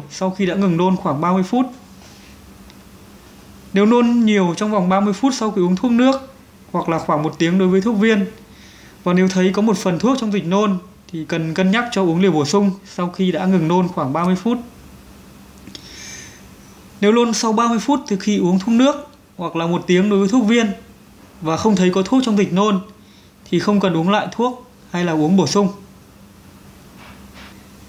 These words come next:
Sau khi cho trẻ uống thuốc thì một hoạt động quan trọng khác là cần theo dõi và tư vấn về tác dụng phụ của thuốc cho trẻ cũng như là người chăm sóc trẻ.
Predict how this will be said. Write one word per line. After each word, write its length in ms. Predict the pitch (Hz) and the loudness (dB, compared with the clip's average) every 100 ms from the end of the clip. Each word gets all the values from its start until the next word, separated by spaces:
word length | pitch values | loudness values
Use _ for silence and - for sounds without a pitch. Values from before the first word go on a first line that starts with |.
| - - - - | -20 -20 -20 -8
Sau 200 | - 226 | 0 2
khi 140 | 254 | 2
cho 120 | 240 226 | 2 0
trẻ 120 | 190 | 0
uống 160 | 170 | 0
thuốc 320 | 180 262 277 - - - - | 2 2 0 -6 -20 -20 -8
thì 80 | 180 | -2
một 180 | 180 170 | -2 0
hoạt 140 | 170 | -2
động 100 | 170 | -2
quan 120 | 208 202 | -2 0
trọng 160 | 196 | -2
khác 280 | 202 240 226 | -2 -2 -2
là 80 | 185 | -2
cần 200 | 175 160 | -2 0
theo 160 | 196 | 0
dõi 260 | 190 185 226 | 0 0 0
và 140 | 196 | -2
tư 200 | 160 196 | 0 0
vấn 280 | 180 170 190 | 2 0 0
về 80 | 214 | 0
tác 140 | 214 | 0
dụng 140 | 202 180 | -2 -2
phụ 200 | 185 180 | -4 -4
của 100 | 151 | -2
thuốc 360 | 220 254 254 - | 0 0 -2 -8
cho 140 | 202 | -6
trẻ 340 | 190 180 131 131 | -2 -2 -4 -8
cũng 160 | 160 190 | -6 -2
như 100 | 196 | -2
là 120 | 170 | -2
người 200 | 160 151 | -2 -4
chăm 200 | 180 180 | -4 -4
sóc 140 | 220 220 | -4 -2
trẻ. 260 | 160 - | -4 -4